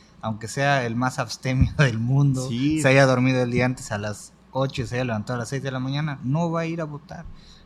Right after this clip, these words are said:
Speaker 1: Es un tema de responsabilidad, eh, eh,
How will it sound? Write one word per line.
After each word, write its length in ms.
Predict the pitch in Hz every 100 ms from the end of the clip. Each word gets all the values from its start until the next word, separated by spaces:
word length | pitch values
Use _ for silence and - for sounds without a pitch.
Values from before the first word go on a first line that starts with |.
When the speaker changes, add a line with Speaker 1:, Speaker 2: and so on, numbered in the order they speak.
| -
Speaker 1:
Es 160 | 139
un 100 | 175
tema 300 | 156 160 160
de 180 | 151 117
responsabilidad, 1080 | 101 110 - 113 107 - 107 107 107 120 127 - - -
eh, 240 | 110 92
eh, 100 | -